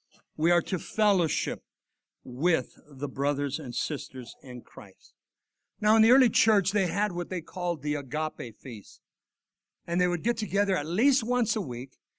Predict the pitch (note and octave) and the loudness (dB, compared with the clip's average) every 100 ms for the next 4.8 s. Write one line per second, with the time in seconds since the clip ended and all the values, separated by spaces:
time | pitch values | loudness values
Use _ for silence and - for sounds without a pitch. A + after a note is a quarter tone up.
0 | _ - D3 E3+ A#3+ G#3 A#3+ A3 F3 B2+ | _ -6 -2 0 0 2 2 4 0 -2
1 | D#3 F#3+ A#3 G#3+ F#3+ D3 _ _ D#3 D#3+ | -2 0 0 0 -2 -4 _ _ -14 -10
2 | F3 D#3+ C3+ F#3 G3+ G3 G3+ G3+ F3+ D#3+ | -6 -6 -4 -2 0 -2 -4 -2 -2 -2
3 | C3 G3 C4 B3+ - D#3 E3+ E3 A#3 B3+ | -6 -4 -2 -4 -4 -2 -2 0 -2 -2
4 | C4 A3 A#3 - A3 - C#4+ | -2 -2 -2 -4 -12 -10 -10